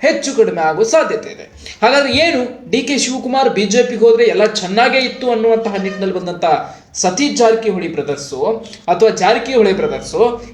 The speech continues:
ಈಗ ಇದೇ ಆದಂತಹ ಒಂದು ಪ್ಲಾನ್ ಅವರಿಗೆ ಮುಳುವಾಗ್ತಾ ಇದೆಯಾ?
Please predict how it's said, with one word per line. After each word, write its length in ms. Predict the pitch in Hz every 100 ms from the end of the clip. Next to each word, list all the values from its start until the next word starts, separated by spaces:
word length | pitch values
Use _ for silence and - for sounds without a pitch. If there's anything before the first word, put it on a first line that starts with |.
| -
ಈಗ 320 | 202 302 214 147 117 135 - - _ 175
ಇದೇ 500 | 247 339 349 320 -
ಆದಂತಹ 500 | 233 240 254 247 226 240
ಒಂದು 240 | 226 208
ಪ್ಲಾನ್ 420 | - 202 233 269
ಅವರಿಗೆ 260 | 254 180 214
ಮುಳುವಾಗ್ತಾ 760 | 196 175 247 277 214 - 185
ಇದೆಯಾ? 420 | 156 147 143 117